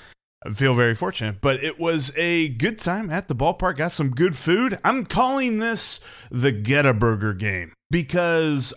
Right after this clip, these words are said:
I never heard of the Get a Burger before that. I, I don't know how I missed it. I always try to keep up on all the good ballpark foods, but they slid it in. It, it's actually at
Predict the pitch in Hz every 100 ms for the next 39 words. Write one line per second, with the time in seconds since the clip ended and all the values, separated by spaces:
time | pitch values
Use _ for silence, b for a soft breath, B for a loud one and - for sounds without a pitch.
0 | - 190 208 143 185 123 110 117 113 107
1 | 117 110 104 - 175 117 110 - 170 131
2 | - 123 185 190 147 143 123 117 117 -
3 | 135 123 113 - - B B - 190 175
4 | 123 151 147 131 117 104 - 165 - 175
5 | - 113 117 113 107 113 113 98 - -
6 | 131 143 135 123 - 156 214 143 - B
7 | B B 131 131 196 - 170 170 - -
8 | 143 151 202 180 175 190 131 113 120 127
9 | 113 151 170 - 160 156 135 - 135 151
10 | 147 -